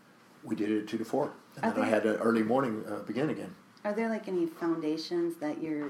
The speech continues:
Speaker 2: you're, like, locked into that you're, like, you, you really like to be a part of, or besides what you just do on a
Speaker 1: I,
Speaker 2: basis?
Speaker 1: I can't say that I'm locked into any of 'em. As long as I feel like I'm serving, I'll, I'll help.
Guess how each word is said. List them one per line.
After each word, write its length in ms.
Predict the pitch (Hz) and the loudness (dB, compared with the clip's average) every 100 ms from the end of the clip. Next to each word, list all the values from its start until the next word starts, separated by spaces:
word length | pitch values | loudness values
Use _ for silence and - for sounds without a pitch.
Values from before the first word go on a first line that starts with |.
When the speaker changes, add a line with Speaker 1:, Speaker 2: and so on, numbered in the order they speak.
| 139 | -6
Speaker 2:
you're, 160 | 151 139 - - - - - - | -8 -8 -12 -20 -20 -20 -20 -14
like, 140 | 139 143 - | -10 -8 -2
locked 340 | 151 160 - | 0 0 -2
into 320 | - 147 - 220 | -2 -4 -4 -6
that 260 | - - | -2 -2
you're, 240 | - 135 135 - - - - - | -2 -6 -6 4 8 8 6 -4
like, 180 | - - | -2 0
you, 100 | 147 160 160 | 6 6 6
you 200 | 143 139 | -4 -2
really 260 | 147 147 143 | 0 0 -2
like 360 | 143 135 - - | -4 -8 -8 -12
to 300 | 135 135 - - - - - - | -10 -8 -8 -10 -14 -14 -14 -2
be 80 | - | 2
a 60 | |
part 240 | - - - | 8 10 12
of, 1040 | - - - - - - - - - - | 12 12 12 12 8 6 8 6 6 8
or 60 | - | 8
besides 420 | - - - - - - - - | 10 10 10 12 12 12 12 12
what 180 | - | 12
you 240 | - - - - | 4 2 -2 -12
just 180 | - - | -10 -6
do 80 | - | 2
on 120 | - | 8
a 420 | 165 165 - 165 | 12 12 12 12
Speaker 1:
I, 120 | 185 208 | 6 4
Speaker 2:
basis? 140 | 202 | 0
Speaker 1:
I 220 | - 196 190 - - - | 0 2 2 0 -14 -6
can't 260 | 233 233 | -2 0
say 220 | - 202 175 | 2 4 4
that 200 | 165 - | 4 0
I'm 260 | 139 135 | -2 2
locked 360 | 139 131 131 - | 4 4 4 -4
into 280 | 139 139 131 | -2 -2 0
any 300 | 127 131 113 | -2 -2 -2
of 180 | 87 92 | -2 -4
'em. 220 | 101 92 | -8 -6
As 180 | 120 123 | -2 2
long 280 | 127 151 196 | 4 4 4
as 120 | 196 | 4
I 100 | 160 | 4
feel 220 | 131 160 151 | 2 2 4
like 180 | 131 123 | 4 0
I'm 140 | 117 | -2
serving, 480 | - 127 120 160 160 | -2 2 2 2 2
I'll, 260 | 113 117 113 | 2 2 6
I'll 160 | 113 | 6
help. 320 | - 110 - | 6 2 0